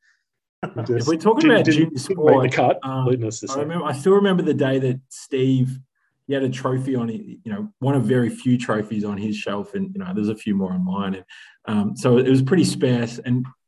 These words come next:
Speaker 1: no wonder Warps didn't recognise it as a trophy. So it was this mounted cricket ball, um, and Steve had got it in a, a hat trick that he took in, in juniors that,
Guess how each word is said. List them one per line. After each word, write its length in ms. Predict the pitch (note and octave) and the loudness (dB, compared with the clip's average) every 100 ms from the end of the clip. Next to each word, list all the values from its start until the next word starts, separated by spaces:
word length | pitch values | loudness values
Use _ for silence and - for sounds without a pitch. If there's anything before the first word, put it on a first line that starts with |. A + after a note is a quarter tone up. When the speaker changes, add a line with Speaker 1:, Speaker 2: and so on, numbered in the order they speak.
| _ - | _ -8
Speaker 1:
no 160 | C#3+ | -2
wonder 160 | F3 F3+ | 0 2
Warps 380 | B2+ B2+ B2+ - | 2 0 -2 -4
didn't 180 | C3 | -4
recognise 480 | A#2 A2+ A#2+ A2 G2+ | -4 -6 -6 -6 -8
it 40 | G#2+ | -8
as 60 | G2+ | -8
a 40 | |
trophy. 400 | F#2+ C3 C3 G#2+ | -2 0 0 -2
So 160 | C3 A2+ | -2 -2
it 120 | C3+ | 0
was 160 | C#3+ | 0
this 200 | D3 C3+ - - _ - | 0 -4 -8 -16 _ -6
mounted 680 | B2+ D#3 F3 F3+ C3 G#2 | -2 -2 0 0 -2 -4
cricket 320 | - D3 D3+ B2+ | -6 -4 -2 -2
ball, 300 | A2 F#2+ - - - _ - | -4 -6 -12 -20 -20 _ -8
um, 320 | A#2+ A#2+ B2 | -4 -2 -2
and 120 | B2 | -4
Steve 280 | - E3 E3+ | -4 -2 -2
had 120 | D#3+ B2+ | -2 -4
got 180 | A#2+ | -4
it 80 | A#2+ | -4
in 140 | A2+ A2 | -6 -6
a, 280 | G#2 G2 F#2+ _ | -6 -8 -12 _
a 80 | A2+ | -8
hat 220 | - B2+ | -4 -4
trick 220 | - C3 | -2 -2
that 100 | B2+ | -2
he 100 | A2 | -4
took 320 | G#2 - G#2 A2 | -2 -2 -2 0
in, 220 | G2+ G#2 | -2 -2
in 120 | A2 | -2
juniors 440 | G#2 A2 A2 G#3+ - | -2 0 0 0 0
that, 180 | G3+ | -4